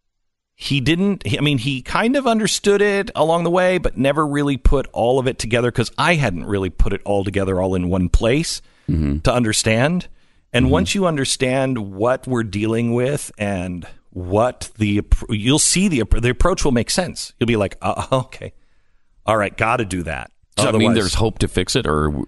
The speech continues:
Speaker 2: is it
Speaker 1: I
Speaker 2: too
Speaker 1: think
Speaker 2: late?
Speaker 1: there is. I think there
Speaker 2: Hope
Speaker 1: is.
Speaker 2: so.
Speaker 1: And I don't, and,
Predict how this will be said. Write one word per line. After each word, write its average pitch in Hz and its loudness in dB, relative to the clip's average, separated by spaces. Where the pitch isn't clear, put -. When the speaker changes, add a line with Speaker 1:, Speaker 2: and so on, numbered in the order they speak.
Speaker 2:
is 80 2
it 80 4
Speaker 1:
I 175 4
Speaker 2:
too - 2
Speaker 1:
think - 4
Speaker 2:
late? 78 2
Speaker 1:
there 226 0
is. 254 -2
I 127 0
think 262 2
there 202 4
Speaker 2:
Hope 202 2
Speaker 1:
is. 208 0
Speaker 2:
so. 80 2
Speaker 1:
And 156 0
I 160 0
don't, 208 2
and, 156 0